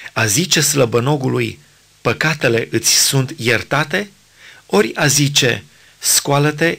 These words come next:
ridică-ți patul și umblă'? Dar, ca să știți că Fiul omului are putere pe pământ să ierte păcatele, ție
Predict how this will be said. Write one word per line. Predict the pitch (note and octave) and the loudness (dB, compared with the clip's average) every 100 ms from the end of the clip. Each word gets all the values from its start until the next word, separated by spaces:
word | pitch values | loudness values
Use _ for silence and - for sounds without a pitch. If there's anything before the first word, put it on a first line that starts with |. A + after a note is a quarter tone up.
| - | -6
ridică-ți | - A#2+ G#2+ C3+ B2+ - - | -2 -2 -2 -2 0 0 0
patul | C#3 C#3 D3+ D3+ | -2 0 2 2
și | D3+ - D#3+ | 2 2 0
umblă'? | D#3+ D#3+ D3 A2 F2+ - _ _ _ _ _ _ _ _ _ | -2 -2 0 0 -2 -8 _ _ _ _ _ _ _ _ _
Dar, | G#2+ A2 A2 C#3 - - - | -4 0 0 -2 -10 -20 -6
ca | - | -2
să | B2 A2+ | 0 2
știți | - G3 F#3+ - | 0 -2 -2 -2
că | - A2+ | -2 -4
Fiul | - - G3+ G3+ - | -2 2 4 4 2
omului | - B2+ A#2 G2+ G2+ G2 - - | 2 2 0 0 -2 -2 -12 -8
are | - D#3+ E3+ | 0 2 2
putere | E3+ E3+ E3 E3+ | 0 2 2 2
pe | F3 E3+ | 0 0
pământ | F3+ D#3+ C3+ B2+ - E3 | 2 2 2 0 -6 -2
să | C#3 A2+ | 0 2
ierte | G#2+ A2 D#3+ F3 - | 0 2 2 2 -2
păcatele, | - G#2 - A#2+ C#3+ C#3+ D#3 F3 - _ _ _ _ _ _ _ _ _ _ _ - | -4 -2 -2 -2 0 2 2 0 -12 _ _ _ _ _ _ _ _ _ _ _ -4
ție | - D#3 C#3 F#2+ | 0 4 2 0